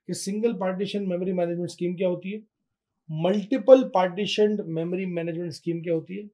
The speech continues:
और dynamic पार्टीशन memory management scheme क्या होती है। देखिए, है क्या कि मेमोरी को आपने, आपके पास memory है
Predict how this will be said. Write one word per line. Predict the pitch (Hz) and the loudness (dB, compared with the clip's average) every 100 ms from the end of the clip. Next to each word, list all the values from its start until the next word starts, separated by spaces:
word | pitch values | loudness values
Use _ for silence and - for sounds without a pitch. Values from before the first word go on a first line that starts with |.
| 202 | -8
और | 240 240 139 | -8 -8 -16
dynamic | 127 156 175 208 214 233 226 - _ _ _ _ - | -12 -10 -8 -6 -6 -6 -8 -14 _ _ _ _ -6
पार्टीशन | 160 170 220 147 139 151 - | -6 -4 -6 -6 -10 -14 -12
memory | 151 180 202 220 | -8 -4 -4 -4
management | 160 151 156 165 | -6 -8 -10 -12
scheme | - 151 170 | -12 -14 -8
क्या | 165 | -6
होती | 123 107 _ | -6 -8 _
है। | _ _ _ _ _ _ _ - | _ _ _ _ _ _ _ -2
देखिए, | 269 277 - - | 2 4 2 2
है | 269 | 4
क्या | - 185 254 | 4 2 2
कि | 311 | 0
मेमोरी | 226 151 175 240 294 | 0 0 2 4 4
को | 285 277 | 4 4
आपने, | 185 185 240 | 4 2 -2
आपके | 240 - - - 214 | -6 -8 -10 -10 -10
पास | 190 | -8
memory | 160 175 190 | -6 -6 -6
है | 123 165 - | -6 -8 -12